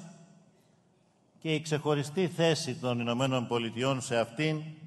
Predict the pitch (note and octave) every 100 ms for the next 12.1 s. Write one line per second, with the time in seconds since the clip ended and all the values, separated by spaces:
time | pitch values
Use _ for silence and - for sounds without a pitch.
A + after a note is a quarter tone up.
0 | - - _ _ - _ _ _ _ D3
1 | D#3 D#3 D3 C3+ B2 - D3 C#3 - D3
2 | D#3+ D#3+ G#2 F2+ - - A2 A2 G#2+ A2+
3 | C#3 D3 C3 A#2+ A2+ D3+ D3+ - D3+ D3+
4 | - - - - _ _ _ _ - C3
5 | C3 C#3+ D#3+ C#3+ - D#3+ - C3+ C3+ C3+
6 | C3+ C3+ - - - - - _ _ _
7 | - - C#3+ C3+ C3 A#2+ B2 - - D#3+
8 | D#3 C#3 C3+ B2 A#2+ C3 C3 B2 A#2 B2
9 | A2 G2 F2+ A2 D#2+ - - - - _
10 | _ _ _ _ _ _ _ _ - -
11 | - _ - B2 A2 A#2 D3+ D#3+ E3 E3